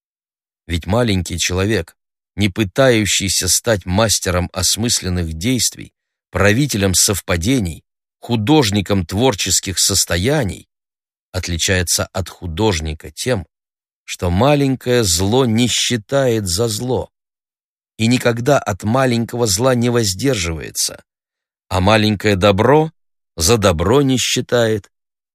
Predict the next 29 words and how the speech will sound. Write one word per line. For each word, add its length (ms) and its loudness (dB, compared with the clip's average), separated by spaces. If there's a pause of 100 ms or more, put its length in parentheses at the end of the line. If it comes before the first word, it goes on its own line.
(240)
потому 380 2
всё 240 2
ждёт 440 0
возможность 720 0
показать 680 0
и 80 -6
проявить 520 -4
себя 320 2
в 80 -2
большом 520 -2
деле, 420 -2 (500)
где 220 0
можно 320 2
будет 300 -2
подняться 640 0
до 160 -2
большого 640 0
добра. 460 -2 (840)
Но 100 -4
добра 380 2
всегда 400 -2
не 100 -2
хватает, 640 -2 (480)
просто 280 -4
потому 300 -2
что 180 -4
не 100 -2
хватает 640 0
добра. 460 -2